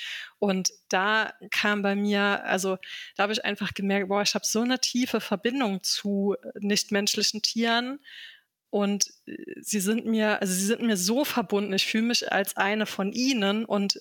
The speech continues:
äh, da wird ihnen so großes Leid angetan. Und irgendwie war bei mir schon ganz früh dieser große, große Wunsch aufgekommen, daran was zu ändern. Also es war auch so eine interne, ähm, also, ähm,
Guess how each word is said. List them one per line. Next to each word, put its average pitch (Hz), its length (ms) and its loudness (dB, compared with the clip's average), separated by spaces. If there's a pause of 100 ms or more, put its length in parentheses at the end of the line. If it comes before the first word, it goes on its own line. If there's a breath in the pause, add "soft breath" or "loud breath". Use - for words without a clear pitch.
äh, - 100 -4
da 214 380 0
wird 214 180 -8
ihnen 214 220 0
so 214 140 0
großes - 420 -2
Leid 214 300 0
angetan. 202 420 0
Und 202 140 -2
irgendwie 208 320 0
war 202 120 4
bei 202 120 2
mir 196 180 -2
schon - 180 -2
ganz 220 300 0
früh 214 300 0
dieser 196 480 2 (840 loud breath)
große, 269 580 0
große 226 560 -2
Wunsch 254 340 0
aufgekommen, 208 800 0 (360 loud breath)
daran 196 320 2
was 190 200 0
zu - 100 -4
ändern. 185 280 0
Also 185 180 2
es - 120 0
war - 140 2
auch 226 100 2
so - 140 0
eine 214 160 2
interne, 285 1000 0
ähm, 233 460 -2 (500)
also, 190 200 0
ähm, 196 560 -4